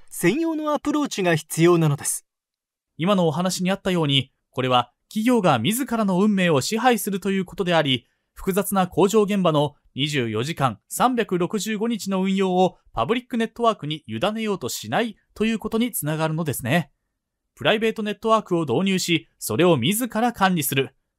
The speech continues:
Speaker 2: 何か問題が発生しても、社内に解決できる人材がいるので、通信事業者のスケジュールではなく、自社のスケジュールですぐに解決できるわけですね。
Speaker 1: その通りです。しかし、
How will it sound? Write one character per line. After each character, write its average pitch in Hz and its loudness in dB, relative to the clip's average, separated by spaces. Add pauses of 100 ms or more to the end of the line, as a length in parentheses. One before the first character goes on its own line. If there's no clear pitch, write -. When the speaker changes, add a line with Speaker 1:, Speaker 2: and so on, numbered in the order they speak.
(380)
Speaker 2:
何 190 0
か 180 0
問 170 -2
題 220 0
が 208 4
発 190 -4
生 208 2
し - -4
て 220 0
も、 160 0
社 - -2
内 214 0
に 151 0
解 175 0
決 226 -6
で 220 0
き - -6
る 208 0
人 131 -2
材 196 0
が 196 -2
い 175 0
る 190 -2
の 196 -2
で、 147 0 (220)
通 147 2
信 180 0
事 170 -6
業 190 4
者 160 -2
の 143 2
ス - -6
ケ 214 -2
ジ 196 -2
ュ 202 2
ー - 2
ル 170 -2
で 165 0
は 165 2
な 180 0
く、 170 2 (220)
自 208 -2
社 285 0
の 226 0
ス - -8
ケ 226 0
ジ 185 -4
ュ 226 0
ー - 0
ル 190 0
で 185 -2
す - -4
ぐ 269 0
に 262 0
解 151 0
決 175 -4
で 170 0
き 160 -10
る 156 0
わ 123 2
け - -6
で 110 -8
す 107 -8
ね。 139 0 (800)
Speaker 1:
そ - -6
の 214 2
通 226 2 (100)
り 156 2
で 113 -4
す。 - -6 (580)
し - -10
か - 0
し、 151 0